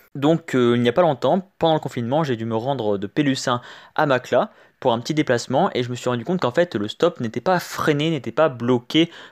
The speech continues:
par le confinement, tout simplement parce qu'il y a plein de gens qui, euh, ne prennent pas au sérieux, euh, le coronavirus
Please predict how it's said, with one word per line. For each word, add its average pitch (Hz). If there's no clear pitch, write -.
par 160
le 147
confinement, 139
tout 143
simplement 135
parce 139
qu'il 113
y 110
a 113
plein 185
de 135
gens 151
qui, 165
euh, 110
ne 117
prennent 123
pas 160
au 151
sérieux, 147
euh, 107
le 117
coronavirus 127